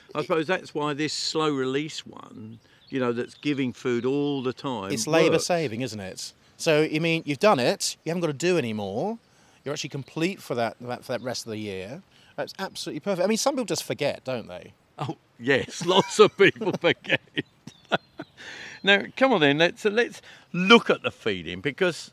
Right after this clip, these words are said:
Speaker 1: you know, if we're gonna talk feeding, why is it so important, the feed? That, that, that's the thing, surely. I mean, we've just said, you just said root, stem, and flower. But what, what are we actually adding?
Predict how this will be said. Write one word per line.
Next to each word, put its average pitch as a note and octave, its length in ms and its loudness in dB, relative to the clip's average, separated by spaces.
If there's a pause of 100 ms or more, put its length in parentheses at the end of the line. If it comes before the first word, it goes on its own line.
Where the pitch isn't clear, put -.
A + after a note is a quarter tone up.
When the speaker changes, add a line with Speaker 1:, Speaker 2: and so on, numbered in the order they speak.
Speaker 1:
you G#3 80 0
know, D#3 120 4
if G3 120 0
we're C#4+ 80 -4
gonna C4 160 -2
talk G#3 300 4
feeding, F2 560 -8 (300)
why C#3 920 8
is D#3+ 480 4
it D3+ 280 0
so - 520 0
important, E3 960 4
the F#2 100 -10
feed? D#2 380 -8
That, E3+ 180 2
that, E3+ 180 -2 (140)
that's - 300 -6
the D3+ 100 -6
thing, C#3+ 280 -2
surely. B2+ 340 0
I A2+ 40 2
mean, D3 140 2 (400)
we've G3 260 0
just F3+ 220 2
said, A#2 300 -2
you E3+ 120 -2
just F#3+ 220 -2
said C#3 260 0 (400)
root, D#3+ 500 0 (100)
stem, C#3+ 720 -2 (680)
and C3+ 220 2
flower. A#2+ 540 0
But - 220 -4
what, F3+ 240 0
what G#3+ 180 2
are C#4 40 2
we C4+ 120 4
actually F#3+ 320 0
adding? G#2+ 540 0